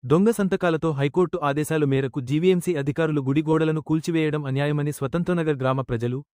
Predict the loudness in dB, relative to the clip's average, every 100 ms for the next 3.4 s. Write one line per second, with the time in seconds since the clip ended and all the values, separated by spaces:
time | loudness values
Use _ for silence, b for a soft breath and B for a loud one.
0 | _ -4 2 4 4 2 0 0 0 -2
1 | -2 -2 -2 -2 -6 -14 _ _ _ _
2 | _ 0 2 2 2 0 0 0 0 -2
3 | 0 0 0 -2